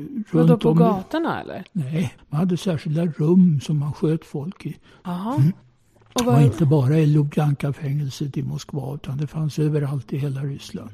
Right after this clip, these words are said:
Speaker 1: Mhm.
Speaker 2: Sen kom man på att militären var speciellt misstänkt.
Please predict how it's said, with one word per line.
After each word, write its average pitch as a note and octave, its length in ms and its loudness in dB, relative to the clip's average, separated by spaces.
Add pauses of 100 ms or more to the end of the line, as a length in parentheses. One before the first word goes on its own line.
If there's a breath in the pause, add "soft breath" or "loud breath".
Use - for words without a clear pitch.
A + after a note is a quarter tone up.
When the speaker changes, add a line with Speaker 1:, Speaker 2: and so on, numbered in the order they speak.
Speaker 1:
Mhm. E3+ 340 -10 (320 loud breath)
Speaker 2:
Sen F#3 320 4
kom G3 200 2
man G#3 180 4
på D3+ 440 -2
att - 480 -6 (540 soft breath)
militären D#3 920 2 (360)
var C#3+ 340 -4
speciellt - 1040 -2 (440 soft breath)
misstänkt. - 680 -6